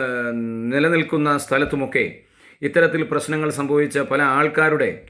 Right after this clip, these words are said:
വേദനകൾ നമുക്കറിയാം. ഉദാഹരണങ്ങളായിട്ട് അത്തരത്തിൽ കേസുകൾ പോയ ഞങ്ങളുടെ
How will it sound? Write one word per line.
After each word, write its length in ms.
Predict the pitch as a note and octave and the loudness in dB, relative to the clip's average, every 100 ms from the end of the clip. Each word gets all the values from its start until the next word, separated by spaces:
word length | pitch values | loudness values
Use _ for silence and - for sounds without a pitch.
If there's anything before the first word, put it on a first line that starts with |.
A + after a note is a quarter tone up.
| - - - - G#2+ | -20 -20 -20 -8 2
വേദനകൾ 380 | C#3+ E3 E3+ D#3+ D3+ | 4 4 2 2 0
നമുക്കറിയാം. 460 | D3 C3+ B2 F#2 - _ _ _ _ _ | 0 2 0 -2 -8 _ _ _ _ _
ഉദാഹരണങ്ങളായിട്ട് 800 | B2+ D3+ D#3 D#3 D#3 D#3 D3+ D3+ C3+ | 0 4 4 2 0 2 2 2 0
അത്തരത്തിൽ 300 | D3+ D3+ D3 C3+ | -2 -2 -2 0
കേസുകൾ 360 | D3 D3 D#3 C#3+ | 0 0 -2 0
പോയ 180 | D3 C#3+ C#3 - - - _ B2+ | 2 2 0 -4 -16 -20 _ -4
ഞങ്ങളുടെ 340 | C#3+ D3+ | 0 2